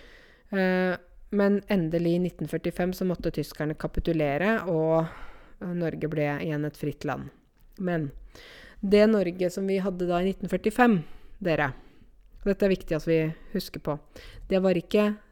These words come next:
det Norge som vi har i dag. Det var et fattig Norge. Det var et, eh, land der vi hadde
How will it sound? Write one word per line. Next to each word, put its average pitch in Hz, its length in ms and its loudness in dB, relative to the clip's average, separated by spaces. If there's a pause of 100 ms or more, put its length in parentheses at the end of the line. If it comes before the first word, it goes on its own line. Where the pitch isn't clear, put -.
det 170 240 0
Norge 156 320 0
som 160 240 -2
vi 165 80 2
har 165 180 0
i 175 60 2
dag. 185 300 2 (580)
Det 175 140 0
var 175 100 2
et 175 140 -2
fattig - 360 -2
Norge. 180 480 0 (260)
Det 185 140 -2
var 165 140 2
et, 165 220 -4
eh, 170 400 2
land 156 340 0
der 151 240 0
vi 156 180 2
hadde 151 680 -2